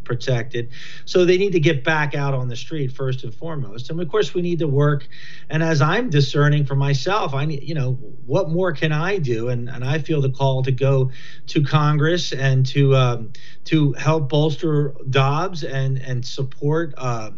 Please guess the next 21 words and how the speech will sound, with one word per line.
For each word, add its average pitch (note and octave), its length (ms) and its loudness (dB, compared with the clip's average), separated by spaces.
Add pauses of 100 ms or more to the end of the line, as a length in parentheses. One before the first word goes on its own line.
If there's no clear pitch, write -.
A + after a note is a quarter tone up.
you C3+ 120 -2
know, A#2 100 -2
all C#3+ 300 -2
that C#3 260 2
le-, C3 240 0
uh, B2 60 -6
legislation C3 800 0
and G#2+ 160 -2
funding C#3+ 540 2 (320)
that C3+ 160 6
exists D3 640 2
and, A#2+ 160 -2
and B2 340 0
defund C#3 580 2
those C#3 320 6
places D3 440 -2
that D3+ 160 -2
need C4 220 4
to D4+ 80 -2
be A2+ 180 -2
defunded. G2+ 640 -6